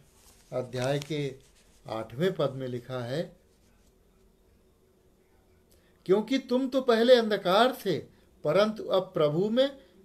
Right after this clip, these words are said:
ज्योति हो, अतः ज्योति की संतान के समान चलो।" Praise the Lord। तो हम सब तो ज्योति की संतान हैं।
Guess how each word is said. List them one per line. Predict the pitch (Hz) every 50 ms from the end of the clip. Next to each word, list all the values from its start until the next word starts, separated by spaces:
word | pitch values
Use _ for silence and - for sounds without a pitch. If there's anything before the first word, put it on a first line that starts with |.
| -
ज्योति | 127 113 127 139 143 143 147 - 226 233 214
हो, | 196 180 123 98 - - _ _ _ - -
अतः | 135 135 - 214 220 226 220 220 - - - - - 135
ज्योति | 120 113 131 147 156 156 156 - 202 208 208
की | - 214 214
संतान | - - 175 151 147 143 147 160 156 175 202 214 220
के | - 220 208
समान | 196 202 196 190 202 202 214 202 190
चलो।" | 180 202 190 185 180 139 110 101 - _ - - _ _ _ _ _ _ -
Praise | 131 147 165 160 160
the | 160 - 156 156
Lord। | 160 175 196 202 143 - - - - - - - - _ _ _ _ _ _ - 381 381 381 381 381 381 381 381 381 381 381 381 _ - 381 - - - _ - - _ _ _ - - - _ - _ -
तो | 139
हम | 123 143 170 175
सब | 175 - 202 190 - -
तो | 226 214
ज्योति | 170 170 185 180 185 - 247 247
की | - 262
संतान | 247 - 247 233 233 233 240 226 226 226 208
हैं। | 165 131 104 90 - -